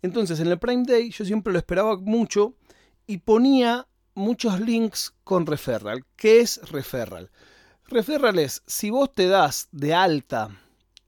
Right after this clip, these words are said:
en los sitios que trabajan con afiliados, vos creás ciertos links que cuando la gente compra a través de esos links, le sale lo mismo el producto.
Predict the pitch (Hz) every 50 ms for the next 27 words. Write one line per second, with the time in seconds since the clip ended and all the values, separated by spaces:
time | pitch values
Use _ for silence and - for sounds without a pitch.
0 | _ _ _ _ _ - 135 131 131 131 131 127 - _ _ _ _ 151 143 139
1 | 131 - - 196 185 151 - 139 120 - - 131 - - 123 143 151 123 139 131
2 | 123 - 127 127 127 123 - 151 147 165 208 233 220 190 160 151 170 202 - -
3 | - _ _ _ _ - - _ _ _ _ _ _ _ - 175 156 175 180 -
4 | - - - 190 151 - 311 311 277 247 - - - _ - - - 190 185 180
5 | - - 185 151 175 175 170 147 147 143 - - - - _ _ _ _ - -
6 | - _ _ _ - 180 160 - 208 202 208 220 240 214 - 294 294 233 165 -
7 | 147 - _ _ - 277 247 220 175 147 - 131 127 127 127 - - 131 135 156
8 | 185 196 202 208 190 - - 196 180 226 240 202 196 196 - - - _ _ _
9 | _ _ _ _ _ _ _ - 196 208 220 - - - 339 320 320 247 220 233
10 | 285 311 208 165 151 139 131 - 131 127 123 113 - _ - 175 196